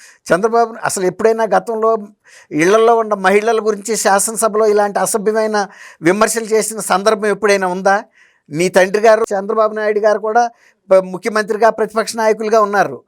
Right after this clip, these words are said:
కానీ ఎంతవరకు, అంతవరకే వ్యక్తిగతమైన అంశాల మీదకి, కుటుంబ సభ్యుల గురించి ద-, ఎవరు మాట్లాడలేదు. ఒకవేళ మాట్లాడితే ఆ రోజు కనుక నువ్వు సభానాయకుడిగా, ముఖ్యమంత్రిగా లేచి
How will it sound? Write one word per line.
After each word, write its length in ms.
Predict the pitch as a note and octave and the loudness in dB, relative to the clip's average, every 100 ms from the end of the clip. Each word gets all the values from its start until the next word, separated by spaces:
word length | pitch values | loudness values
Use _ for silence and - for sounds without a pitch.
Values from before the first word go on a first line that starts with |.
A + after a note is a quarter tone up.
| _ _ - | _ _ 0
కానీ 200 | F#3 G#3+ | 0 2
ఎంతవరకు, 600 | E3+ E3 G#3+ G#3+ A#3 A#3+ | -2 2 0 0 0 0
అంతవరకే 520 | G#3 F#3+ A3+ A3 A3 | 0 0 0 0 2
వ్యక్తిగతమైన 960 | F#3 E3+ A3 G#3+ A3 A3 A3 G#3+ G#3+ G#3+ | -2 -2 0 0 2 0 0 0 -2 -4
అంశాల 400 | G3+ F#3+ G#3+ G#3+ | -6 0 0 0
మీదకి, 360 | G#3+ G3+ G#3+ | -4 -6 -8
కుటుంబ 320 | G#3 G3 G3+ | -6 -6 -6
సభ్యుల 420 | G3 A3 F#3 G#3 G#3 | -4 -4 -2 -2 -2
గురించి 580 | G3 G3+ G#3 G#3 G3+ G3+ - - - A3 | -4 -8 -8 -6 -8 -8 -20 -20 -20 -4
ద-, 80 | F3+ | 2
ఎవరు 360 | E3 E3 F#3 | 2 2 0
మాట్లాడలేదు. 720 | F#3+ F3+ F#3 G#3+ G#3 G#3+ C4 - - - | 0 -2 2 2 2 -2 -6 -12 -16 -2
ఒకవేళ 240 | F3+ A#3 | 2 2
మాట్లాడితే 560 | G#3 G3 G#3+ B3 B3 B3 | 2 0 0 0 -2 0
ఆ 160 | G3+ | 2
రోజు 280 | G#3 A3+ A3+ | 4 4 2
కనుక 260 | A#3 A3 G#3+ | -4 -6 -6
నువ్వు 560 | G#3 G3+ G#3 G3+ G#3 E3+ | -8 -8 -8 -8 -10 -4
సభానాయకుడిగా, 800 | - G3 A#3 A3+ G#3+ G#3+ G#3 G#3+ | 0 4 2 4 0 0 -2 -2
ముఖ్యమంత్రిగా 720 | G3+ F#3+ A3 G#3+ G3+ G3+ G#3 | -4 -6 -4 -4 -4 0 2
లేచి 520 | F#3+ G#3 G3+ G#3+ A3+ | 4 2 0 -6 -12